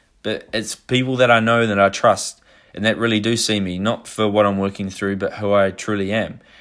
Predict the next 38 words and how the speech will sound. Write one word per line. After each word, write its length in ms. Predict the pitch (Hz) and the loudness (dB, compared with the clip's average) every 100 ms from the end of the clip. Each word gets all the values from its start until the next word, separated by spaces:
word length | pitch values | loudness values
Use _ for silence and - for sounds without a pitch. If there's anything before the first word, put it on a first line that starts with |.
| _ | _
And, 400 | - 98 98 196 _ | -8 -4 -4 -4 _
and 180 | 113 104 - | -6 -6 -6
in 220 | 143 147 | -4 0
that 180 | 131 - | 0 -2
space, 460 | - 127 123 113 | 0 4 4 2
they 160 | - 104 | 2 2
are 100 | 98 | 2
calling 420 | - 120 113 107 | 0 -4 -4 -2
me 300 | 101 95 92 _ _ _ _ - | -2 -4 -6 _ _ _ _ -8
to 100 | 101 | -2
be 340 | 101 98 98 | 0 0 -2
my 460 | 101 98 95 95 107 _ _ - | -2 0 0 0 -4 _ _ -6
better 340 | 95 - 92 | -4 -2 -2
and 140 | 92 | -4
higher 260 | 90 98 90 | -4 -2 -2
self 500 | - 101 87 - - | 0 -2 -2 -6 -12
and 220 | 92 92 | -10 -10
calling 280 | - 110 110 | -6 -2 0
me 60 | 101 | -2
into 160 | 98 | -2
that 120 | 98 - | -4 -6
space 320 | - 95 - | -2 -2 -2
of 100 | 90 | -4
love. 320 | 98 98 - - - - _ | 0 0 0 -12 -20 -20 _
Because 500 | 110 107 117 113 110 - - _ _ _ _ _ _ _ _ - | -6 -2 -2 -2 -6 -12 -20 _ _ _ _ _ _ _ _ -4
if 120 | 123 | 4
I 120 | 123 | 6
had 100 | 123 | 6
a 40 | |
friend 360 | 113 - 110 110 | 2 0 0 2
that 120 | 104 | 0
was 280 | 98 95 90 | -2 -4 0
like, 320 | 92 92 85 | 2 2 0
"Oh, 300 | 101 104 92 - - _ _ | -2 -2 -2 -10 -20 _ _
here 140 | 101 | -4
we 140 | 107 104 | -2 -2
go 180 | 98 | -2
again," 420 | 95 90 101 90 | -2 -4 -6 -8